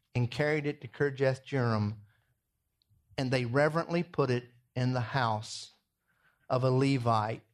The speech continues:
covering it over, not curiously looking inside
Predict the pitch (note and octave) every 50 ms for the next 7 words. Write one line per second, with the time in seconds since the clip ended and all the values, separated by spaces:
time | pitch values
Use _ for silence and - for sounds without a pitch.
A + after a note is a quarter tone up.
0 | _ _ - - - C3+ B2+ B2+ C#3 D3 D3+ D#3+ E3 E3+ E3+ D#3 D3 C3+ C3 A#2+
1 | A2+ A2 A2 G#2+ G#2+ A2+ G#2+ - _ _ _ _ - A#2+ B2+ C#3 D#3 E3+ F#3 -
2 | - _ _ - - - D#3+ D3+ D3 C#3 C#3+ C#3 C3+ - - C#3 C#3 C3+ B2+ B2
3 | A#2+ A#2+ B2 B2 A#2+ A#2+ - B2 A#2+ A#2+ A#2 A#2 - - - - A#2 A2+ A2+ A#2
4 | A2+ A2+ - - - - - - A2 G#2 G#2+ G#2+ A2 A2 -